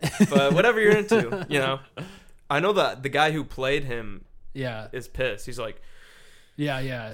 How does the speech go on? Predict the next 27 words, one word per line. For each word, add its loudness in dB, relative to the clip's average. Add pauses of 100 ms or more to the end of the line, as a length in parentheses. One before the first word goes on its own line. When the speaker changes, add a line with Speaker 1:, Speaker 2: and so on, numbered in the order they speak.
(160)
Speaker 2:
he's -16
like, -18
"It's -10
not -12 (120)
about -8 (380)
that. -10
It's, -10
it's -10
a -4
love -4
story." 2
<laughs> -6
Speaker 1:
And 4
I -2
think 0
Speaker 2:
Like 2
Speaker 1:
Guillermo 0
del 0
Toro -2
said, -8
"That's -8
not -10
how -8
it -10
actually -14
looks." -16 (400)
Okay. -18